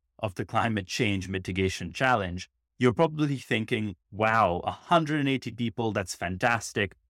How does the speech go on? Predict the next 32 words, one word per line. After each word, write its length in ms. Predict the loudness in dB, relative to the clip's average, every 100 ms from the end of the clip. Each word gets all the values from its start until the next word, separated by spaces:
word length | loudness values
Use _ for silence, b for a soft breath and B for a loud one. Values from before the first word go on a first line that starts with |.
| _ -2
This 180 | 0
organization 760 | 0 0 0 0 -2 -4 -4 -2
must 260 | 0 -2 -4
really 520 | -4 0 2 2 2
be 120 | 0
putting 340 | -2 0 0 0
all 320 | 2 2 2
the 100 | -2
chips 400 | -2 -2 -2 0
in 340 | 0 0 -4 -8 _ _ -2
and 200 | 0 2
just 220 | 0 2
getting 260 | 2 2
all 340 | 0 2 4 4
of 80 | 2
the 200 | 0 0
impetus 480 | 0 -2 -2 -6 -6
that 160 | -6
they 140 | -6 -2
can 400 | 0 2 2 -2
and 140 | -6
all 200 | 2 2
of 80 | 2
the 100 | 0
momentum 680 | 0 2 2 2 0 -2 -2
that 160 | -4
they 120 | -4 -6
can 480 | -4 -2 -4 -6 -10 _ _ 0
to 140 | 4
make 300 | 4 2 0
change 300 | -2 -4 -4
happen." 440 | -2 -2 -2 -10